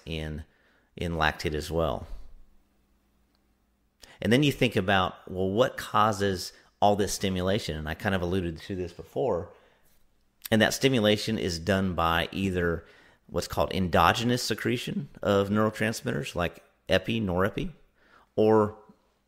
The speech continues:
our administration of those catecholamine medications. Um, all those stimulate glycolysis. If that stimulation is high enough, we're gonna have a, a, a huge increase in lactate production.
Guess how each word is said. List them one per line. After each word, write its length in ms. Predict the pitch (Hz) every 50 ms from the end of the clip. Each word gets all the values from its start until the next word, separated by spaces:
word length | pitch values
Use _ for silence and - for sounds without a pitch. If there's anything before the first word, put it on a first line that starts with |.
| _ _ _ _ _ _ _ _ _
our 320 | 104 98 98 110 110 104 -
administration 920 | - 98 92 95 98 95 87 - - - - 95 95 98 - - 82 82 -
of 200 | - 80 82 80
those 380 | 87 87 85 82 80 80 - - - _ _ _
catecholamine 680 | - - 101 90 82 - - 90 90 87 82 78 78 78
medications. 760 | 78 76 76 - - - 78 78 - - 80 78 78 - - - _ - _ _ _ _ _ -
Um, 460 | 87 82 80 80 80 78 78 80 78 _ _ _ - _
all 180 | - 95 107 110
those 360 | 113 110 104 95 82 80 - _ _
stimulate 500 | - - - - 92 90 85 85 78 -
glycolysis. 800 | - 80 78 - - 80 80 76 - - - - - - - _ _ _ _ _ _ _ _ _ _ _ _ _ _ _
If 200 | - 90 - -
that 320 | - 98 98 90 - -
stimulation 760 | - - - 120 120 120 110 104 107 107 107 - - 104 78
is 180 | 64 82 - -
high 160 | - 120 127
enough, 400 | 107 90 85 85 85 - - -
we're 120 | 82 87
gonna 160 | 82 87 82
have 380 | 80 80 82 80 80 78 80 - _ _
a, 260 | 73 76 80 80 85 - - _ _ _ _ _ _ _ -
a, 260 | 73 80 76 - -
a 80 | 76 82
huge 560 | - - - - - 110 113 104 98 - -
increase 580 | - 87 87 82 - - 82 80 73 73 - -
in 300 | - 78 78 78 80 78 - - - _ _
lactate 440 | - - 73 71 - - - - -
production. 560 | - 80 78 78 76 - - - - - 87